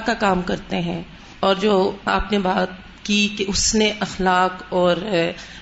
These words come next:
احسان کے درجے پہ کام کرنا، تو چاہے ہم کتنے بھی پڑھے لکھے کیوں نہ ہوں، لیکن اگر ہمارے اندر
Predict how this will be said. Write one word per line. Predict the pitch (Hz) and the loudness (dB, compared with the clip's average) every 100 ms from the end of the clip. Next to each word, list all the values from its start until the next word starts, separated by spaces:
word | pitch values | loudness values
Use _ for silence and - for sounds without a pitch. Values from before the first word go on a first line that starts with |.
| - 214 | -8 -4
احسان | - 220 214 220 | 0 4 4 4
کے | 226 | 0
درجے | 180 180 - 175 | 0 0 -2 -2
پہ | 170 | -4
کام | 180 175 160 | -4 -6 -4
کرنا، | 170 190 | -6 -6
تو | 208 240 - - | -4 -6 -6 0
چاہے | 294 330 | 2 2
ہم | 294 | 0
کتنے | 330 - 370 | -2 2 4
بھی | 370 | 6
پڑھے | 359 247 220 | 4 4 2
لکھے | 180 - 160 | 0 -2 -2
کیوں | 190 165 | -2 -2
نہ | 165 | -2
ہوں، | 160 - - - - - | -4 -8 -14 -16 -8 -2
لیکن | - 311 | 2 4
اگر | 262 285 | 4 2
ہمارے | 262 254 254 | 4 4 4
اندر | 269 254 269 | 2 2 -2